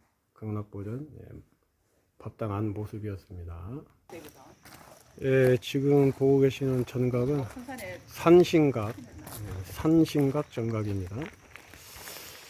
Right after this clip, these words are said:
예, 이 아무래도 사찰이 이제 산에 주로 있다 보니까 산신을, 예, 산신을 모시는 그런 또, 예,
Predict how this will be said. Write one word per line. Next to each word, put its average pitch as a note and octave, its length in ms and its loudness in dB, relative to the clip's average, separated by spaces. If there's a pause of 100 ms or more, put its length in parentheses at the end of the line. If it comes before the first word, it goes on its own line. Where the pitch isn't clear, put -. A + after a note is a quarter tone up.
(580)
예, A2+ 640 2 (200)
이 C3+ 420 0 (1040)
아무래도 C#3+ 440 6
사찰이 E3+ 640 4
이제 C3 160 2
산에 F#3 640 2
주로 B2 360 -2
있다 A#2 320 -2
보니까 G#2+ 480 -2 (840)
산신을, D#3 720 6 (220)
예, F2+ 200 -8
산신을 E3 640 4
모시는 A#2 560 0 (880)
그런 A2+ 340 -4
또, A2+ 180 -8 (140)
예, A2 340 -8